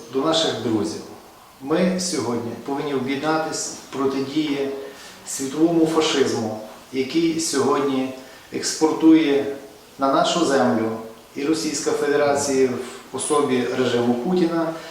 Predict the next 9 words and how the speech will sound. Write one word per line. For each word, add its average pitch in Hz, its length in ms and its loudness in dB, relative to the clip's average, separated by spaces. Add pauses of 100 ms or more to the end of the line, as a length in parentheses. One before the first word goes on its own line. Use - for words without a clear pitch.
(300)
і 143 140 0
ці 202 160 2
корпорації, 165 840 2
які 143 520 6
сьогодні 147 720 2
через - 640 0 (680)
економічну 156 640 4
експансію 160 920 2
хочуть 143 680 0